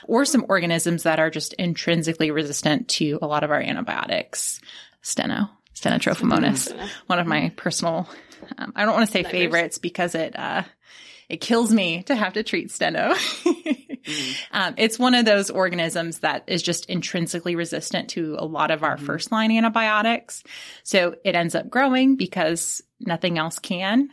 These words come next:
Speaker 1: Um, and it's really hard to tell if it's actually causing disease. So again, I sort of think of it like my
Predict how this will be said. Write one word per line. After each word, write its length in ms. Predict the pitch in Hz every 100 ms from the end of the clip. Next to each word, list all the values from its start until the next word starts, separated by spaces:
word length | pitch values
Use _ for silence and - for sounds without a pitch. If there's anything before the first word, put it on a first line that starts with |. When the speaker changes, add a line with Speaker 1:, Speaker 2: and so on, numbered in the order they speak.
| -
Speaker 1:
Um, 280 | 170 151 156
and 100 | 175
it's 160 | 160 -
really 300 | 185 185 185
hard 460 | - 160 160 165
to 80 | 175
tell 500 | - - 147 143 147 160
if 160 | -
it's 160 | 151 -
actually 400 | - 143 - -
causing 400 | - - - 165
disease. 560 | - - - - - - - - - -
So 240 | - 190 -
again, 480 | 208 175 180 180 190
I 160 | - 180
sort 240 | - 175
of 80 | 170
think 260 | - 165 175
of 100 | 170
it 160 | -
like 760 | - 165 160 170 180 - - - -
my 580 | 175 165 160 160 160